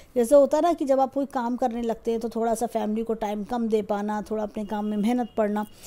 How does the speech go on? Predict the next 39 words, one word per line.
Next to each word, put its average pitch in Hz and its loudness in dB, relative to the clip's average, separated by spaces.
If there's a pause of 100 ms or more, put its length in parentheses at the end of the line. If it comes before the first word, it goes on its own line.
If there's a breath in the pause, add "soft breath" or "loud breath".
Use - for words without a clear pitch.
(280 loud breath)
ऐसी 262 6
कुछ 247 -2
चीज़ें 196 -4
दिख 202 -10
रही 175 -6
हैं। 196 -14 (360 loud breath)
लेकिन 254 0
काम 214 -4
भी 233 -2
बहुत 190 -4
अच्छा - -10
चलेगा। 190 -10
जब 196 -6
आदमी, 202 -4
इंसान 214 -2
एक 214 -4
अच्छे 214 -4
लेवल 208 -4
पे 214 -6
आता 202 -2
है 220 -4 (340 loud breath)
तो 226 -2
नेचुरल 226 2
सी 254 -4
बात 226 -2
है 233 0
कि 240 -4
थोड़ा 220 0
आपकी 214 -4
लाइफ 208 -4
बिजी 208 0
भी 226 0
हो 214 2
जाती 208 -2
है, 220 0
वर्कलोड 220 0
भी 208 -2
बढ़ता 202 -10
है। 240 -16